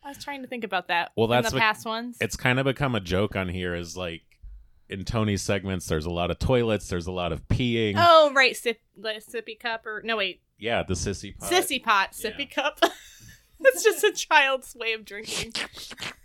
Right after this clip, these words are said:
Speaker 2: So he doesn't find the heart in the toilet, and then he says, "Oh, in this,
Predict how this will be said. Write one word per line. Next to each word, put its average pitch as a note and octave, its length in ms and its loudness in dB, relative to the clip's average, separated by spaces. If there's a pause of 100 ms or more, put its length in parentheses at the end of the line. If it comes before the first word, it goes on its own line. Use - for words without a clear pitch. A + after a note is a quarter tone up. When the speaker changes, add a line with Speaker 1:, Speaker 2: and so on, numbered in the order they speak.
(1900)
Speaker 2:
So B2+ 340 0
he B2+ 100 -6
doesn't C3+ 220 2
find C3+ 200 6
the A#2+ 60 6
heart A#2+ 220 6
in A2+ 60 -2
the G#2 60 2
toilet, G#2+ 540 4 (280)
and G2+ 200 -2
then G#2 120 4
he A2 100 4
says, G#2 520 4
"Oh, A#2 300 6
in G2+ 120 -2
this, - 400 -4